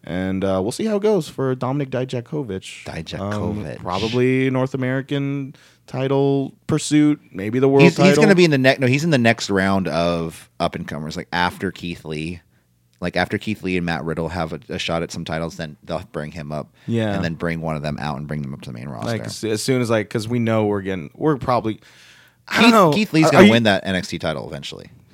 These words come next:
Speaker 1: He should.
Speaker 2: He's going to, and Matt Riddle's gonna win the N X T
Speaker 1: I mean, it
Speaker 2: North
Speaker 1: doesn't
Speaker 2: America.
Speaker 1: seem, it doesn't look like it right now,
Speaker 2: I don't think
Speaker 1: according to this episode. But
Speaker 2: I don't think Riddle's gonna win the,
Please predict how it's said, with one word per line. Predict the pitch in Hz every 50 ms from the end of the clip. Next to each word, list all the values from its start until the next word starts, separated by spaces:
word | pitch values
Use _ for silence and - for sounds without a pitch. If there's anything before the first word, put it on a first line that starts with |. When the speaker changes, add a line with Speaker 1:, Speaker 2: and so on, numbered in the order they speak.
| - _
Speaker 1:
He | 139
should. | 123 - - - 123 170 151 131 131 131 -
Speaker 2:
He's | - 117 120 107
going | 101 - 95 90 87 85 82
to, | - - 69 62
and | 90 101
Matt | 113 123 127 113
Riddle's | 117 113 117 101 -
gonna | 101 90 85
win | 82 82 80
the | - -
N | 76
X | 73 - -
T | -
Speaker 1:
I | -
mean, | 135 135 131 127
it | 117
Speaker 2:
North | 110
Speaker 1:
doesn't | 127 131 123 120 - - 131
Speaker 2:
America. | 127 131 123 117
Speaker 1:
seem, | - 139
it | 127
doesn't | 120 131 110 113 107
look | 113 120 -
like | 131 113 98
it | 110 107 - 101
right | 107 104 101
now, | 98 95 113 123 113 107
Speaker 2:
I | -
don't | 98 107 107 -
think | 120 117
Speaker 1:
according | 101 101 98
to | 104
this | 92 104 104 - 110
episode. | 98 - - 92 - 98 98 101 104 95
But | 92
Speaker 2:
I | 90 104
don't | 110 110
think | 110 127 113 98
Riddle's | 98 92 98 95 90
gonna | - 98 85 85
win | 82 85 82 80 78 85 80
the, | 73 71 69 69 69